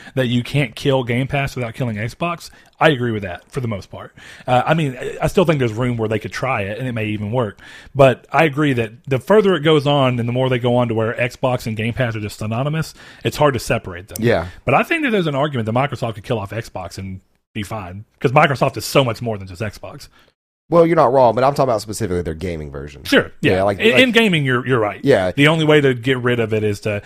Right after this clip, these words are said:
Speaker 1: if you, unless they just leave Xbox around as, like, the, the service of, uh, well, you can use it to interact with your games and
Speaker 2: Yeah.
Speaker 1: this thing. You know, it's
Speaker 2: Because
Speaker 1: just, now it's just a
Speaker 2: eventually
Speaker 1: Microsoft level feature that
Speaker 2: Y-,
Speaker 1: doesn't matter.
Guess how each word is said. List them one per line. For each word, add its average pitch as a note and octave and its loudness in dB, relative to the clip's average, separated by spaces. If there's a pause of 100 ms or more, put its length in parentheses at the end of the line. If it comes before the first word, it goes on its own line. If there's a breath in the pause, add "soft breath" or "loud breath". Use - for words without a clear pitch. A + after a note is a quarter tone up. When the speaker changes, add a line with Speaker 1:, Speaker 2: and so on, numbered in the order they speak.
(240 loud breath)
Speaker 1:
if C#3+ 0
you, F#3 -4
unless D3+ 0
they D3 2
just C3 -2
leave B2+ -2
Xbox A2+ -2
around A2 -2
as, G#2 -4
like, G#2+ -4
the, G2+ -4 (580)
the A#2 -4
service G#2+ -2
of, G2 -4 (380 loud breath)
uh, F#2+ -4
well, C3+ 2
you C3 0
can C3+ -2
use B2 0
it A2 -6
to G#2 -4 (600 soft breath)
interact A2 2
with G#2+ -4
your G#2 -6
games G2 -4
and G2 -8
Speaker 2:
Yeah. C3 2
Speaker 1:
this D#2 -4
thing. F#2+ -6
You G#2 0
know, A2+ 2
it's G#2+ -2
Speaker 2:
Because C3 4
Speaker 1:
just, D3 8
now D3+ 8
it's C#3 4
just A#2+ 2
a A#2 4
Speaker 2:
eventually A2+ -2 (120)
Speaker 1:
Microsoft A2 -2
level G#2+ 0
feature G2+ -6 (240)
that G#2+ -2
Speaker 2:
Y-, - -2
Speaker 1:
doesn't G#2 -2
matter. F#2 -8